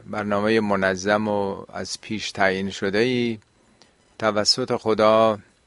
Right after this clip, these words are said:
ارسال شدن. یعنی درست مثل مدارس که، اه، به هر حال تصمیماتی در سطح عالی، وزارت مثلاً آموزش و پرورش گرفته می‌شه، یه خط مشی تعیین می‌شه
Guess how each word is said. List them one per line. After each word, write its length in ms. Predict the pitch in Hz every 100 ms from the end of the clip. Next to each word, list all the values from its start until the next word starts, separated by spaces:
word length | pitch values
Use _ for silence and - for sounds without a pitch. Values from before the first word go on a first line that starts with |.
| - - -
ارسال 400 | 110 - 113 104
شدن. 440 | - 90 76 82 - _ _ _ _ _ _ _
یعنی 280 | 113 110 120
درست 420 | 107 110 113 -
مثل 300 | 120 104 117
مدارس 720 | 110 104 95 95 90 95 104 -
که، 320 | 113 107 98 90 _ _ - - _ _
اه، 460 | 92 87 85 82 80 - _ -
به 80 | 92
هر 100 | 92
حال 280 | 98 104 95
تصمیماتی 880 | - 101 - 110 101 98 113 - 113
در 180 | 104 98
سطح 420 | - 107 101 -
عالی، 640 | 107 104 90 87 90 101 87
وزارت 480 | 87 85 85 87 95
مثلاً 560 | 87 82 95 92 90
آموزش 440 | 85 82 82 85 95
و 60 |
پرورش 680 | 90 92 82 85 95 92 -
گرفته 420 | 101 85 - 113
می‌شه، 520 | 123 120 127 117 110 107
یه 100 | 104
خط 320 | - 95 85
مشی 420 | 90 104 - 139
تعیین 300 | 120 127 127
می‌شه 480 | 127 101 123 120